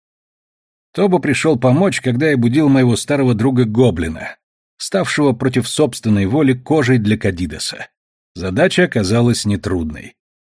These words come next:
Тоба снял свои обездвиживающие чары и потряс Гоблина за плечо.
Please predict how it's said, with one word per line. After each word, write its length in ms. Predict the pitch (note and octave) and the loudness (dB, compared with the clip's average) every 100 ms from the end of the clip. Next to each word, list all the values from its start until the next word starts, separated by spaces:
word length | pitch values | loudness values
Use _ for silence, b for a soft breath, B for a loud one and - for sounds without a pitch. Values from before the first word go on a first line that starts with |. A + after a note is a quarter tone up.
| _ | _
Тоба 260 | - E3+ D3+ | -6 0 0
снял 340 | - D3 D#3+ | 0 2 2
свои 420 | C3+ A#2 A#2+ B2+ B2+ | 2 2 4 4 2
обездвиживающие 1000 | A2 G2+ F#2 B2 G#2 F#2+ F#2 - F#2 D#2+ | -2 -2 0 0 0 -2 -4 -2 -4 -2
чары 420 | - E3 D#3 D3+ | -2 0 0 -2
и 200 | - E3+ | -4 -4
потряс 480 | - - B2 C#3+ F2+ | -2 -4 -2 -2 -4
Гоблина 460 | G2 F2 F#2 F2+ | -4 -2 -2 -4
за 120 | E2+ | -6
плечо. 500 | D#2+ E2 - A#1 - | -8 -8 -10 -12 -16